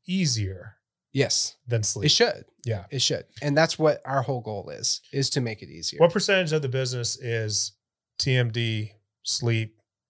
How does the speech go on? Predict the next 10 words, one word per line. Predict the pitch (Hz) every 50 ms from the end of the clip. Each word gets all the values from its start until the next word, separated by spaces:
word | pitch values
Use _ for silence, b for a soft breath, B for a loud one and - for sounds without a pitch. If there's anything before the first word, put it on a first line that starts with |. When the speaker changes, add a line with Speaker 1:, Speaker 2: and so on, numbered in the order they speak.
| _ _ _ _ _ _ _ _ _ - B B B B B B B B B B B B B 147
Speaker 2:
Uh, | 147 147 147
Speaker 1:
et | 147 147 143
cetera, | 131 113 107 101 92 95 - - - -
or | 127 127 - 123
other? | 127 113 107 101 - -
Speaker 2:
Yeah, | 147 175 233 254 165 120
I | 127
say | 131 - - 208
about | 185 160 170 160 151 143 143 - -
maybe | 139 147 147 147 143 143 139 139 135 131 131 131 127